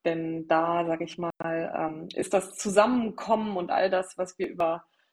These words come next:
Pferde eben besprochen haben und Wissen, ähm, noch mal in ganz besonderer Weise abgebildet, weil da ja oftmals Menschen kommen, die noch gar nicht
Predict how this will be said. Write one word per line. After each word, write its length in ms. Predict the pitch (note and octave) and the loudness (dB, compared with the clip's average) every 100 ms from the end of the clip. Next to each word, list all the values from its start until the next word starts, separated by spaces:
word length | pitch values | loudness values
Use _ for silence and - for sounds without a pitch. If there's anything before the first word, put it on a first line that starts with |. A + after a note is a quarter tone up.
| _ | _
Pferde 260 | - G#3 G3 | 4 4 4
eben 220 | G3+ G3+ | -2 -4
besprochen 540 | F#3+ - G#3 B3 G3+ | -6 -4 -4 -4 -6
haben 400 | F#3+ F3 F3+ F3+ | -2 -2 -2 -6
und 440 | - F3 F3 F3 - | -6 -6 -6 -10 -14
Wissen, 500 | F3+ A3+ - G#3 F#3 - | -4 -4 -2 -4 -4 -2
ähm, 400 | F3 F3 E3+ E3+ - | -2 -2 -4 -8 -10
noch 260 | F3+ F#3+ | -2 -2
mal 200 | G3+ F3+ | 2 0
in 120 | - F3 | 0 -2
ganz 260 | E3+ F#3 - | -4 -4 -10
besonderer 460 | F3 F3 F3 - | 0 0 0 -2
Weise 280 | D#3+ E3+ E3+ | 0 0 -2
abgebildet, 540 | - - F3 D3+ D#3+ - | -6 -8 -10 -10 -10 -4
weil 160 | D#3 | -4
da 120 | D#3 | -2
ja 260 | D#3+ D#3+ - _ _ | -4 -4 -8 _ _
oftmals 560 | F3+ - E3 D#3+ D#3+ | -6 -4 -2 -2 -2
Menschen 340 | E3 E3 - E3 | -8 -6 -8 -8
kommen, 300 | - D#3+ D#3 | -8 -8 -8
die 100 | D#3 | -8
noch 200 | D#3 - | -10 -4
gar 180 | D3+ | -4
nicht 420 | D#3 D#3 - - | -2 -8 -14 -20